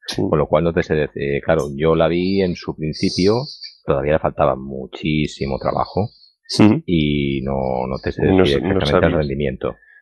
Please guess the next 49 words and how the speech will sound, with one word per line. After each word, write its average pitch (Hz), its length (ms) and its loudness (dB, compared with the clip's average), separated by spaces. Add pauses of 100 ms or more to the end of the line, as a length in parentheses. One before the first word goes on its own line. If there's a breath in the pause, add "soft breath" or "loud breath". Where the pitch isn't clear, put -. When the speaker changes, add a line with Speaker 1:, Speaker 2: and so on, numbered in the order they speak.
(160 soft breath)
Speaker 1:
Vale. 92 220 2 (220 loud breath)
Luego, 147 300 4
luego 139 260 -2
sí 147 160 -8
que 151 120 -4
hay 147 100 -2
que 143 100 -4
tener 139 240 -4
también 123 200 -4
presente 131 380 -4
que 104 100 0
dentro 123 300 0
de 127 160 0
las 110 340 -2
rolling 120 300 -2
release, 113 460 -2 (320)
las 95 240 0
hay 131 100 4
como, 123 180 -2
digamos, 92 380 0 (300)
la, 92 180 2 (100)
el 92 360 -6 (340)
núcleo 135 380 2
duro 117 240 2
de 107 80 2
rolling 117 280 -4
release 113 520 -4
y 98 100 -6
luego 131 300 0
un 135 180 -6
rolling 131 300 0
release 127 280 0
un 117 80 -6
poco 117 240 -2
más, 110 680 -2
mm, 95 480 -8
calmado, 113 400 2
más 113 160 -2
pausado, 120 680 -2 (140)
que 92 160 -2
asienta 107 380 -2
un 110 80 0
poco 107 200 -4
más 107 240 2
la, 98 460 0
las 87 460 -4
bases. 98 340 -2
Para 87 220 -2
eso, 107 260 0